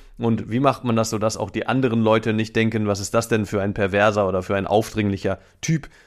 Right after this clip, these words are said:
so dass du deinen Ruf im Fitnessstudio verbrannt hast.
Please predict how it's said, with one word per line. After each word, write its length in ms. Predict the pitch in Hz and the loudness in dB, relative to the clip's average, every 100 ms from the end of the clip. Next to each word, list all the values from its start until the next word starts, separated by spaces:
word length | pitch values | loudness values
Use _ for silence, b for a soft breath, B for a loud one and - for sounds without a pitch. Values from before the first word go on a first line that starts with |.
| b | b
so 180 | 113 110 | 2 2
dass 160 | 104 | 2
du 140 | 110 95 | 0 2
deinen 640 | 101 101 101 98 98 - | 4 4 4 2 0 -2
Ruf 360 | 98 147 143 - | 0 0 0 -2
im 140 | 107 | -4
Fitnessstudio 540 | - 110 107 - 98 98 | -2 -2 -2 -4 -4 -2
verbrannt 560 | 95 85 87 98 92 | -2 -2 0 0 0
hast. 240 | 87 - | -4 -8